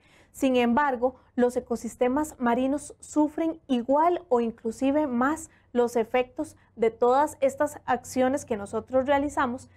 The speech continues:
sin darnos cuenta del efecto que tienen sobre el medio ambiente. Y por eso es que estudiamos ahorita el exceso de nutrientes, principalmente en las aguas. Vamos ahora entonces a estudiar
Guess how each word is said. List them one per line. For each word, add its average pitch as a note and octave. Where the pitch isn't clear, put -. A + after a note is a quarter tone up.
sin B3
darnos B3+
cuenta C4
del B3
efecto A3
que C4
tienen A#3
sobre B3+
el G#3
medio G3+
ambiente. D4+
Y -
por B3+
eso B3
es C#4
que -
estudiamos A#3
ahorita A#3+
el C#4
exceso B3
de C#4
nutrientes, A#3+
principalmente G#3+
en C#4
las G#3
aguas. -
Vamos E4
ahora C4+
entonces B3+
a B3+
estudiar G#3+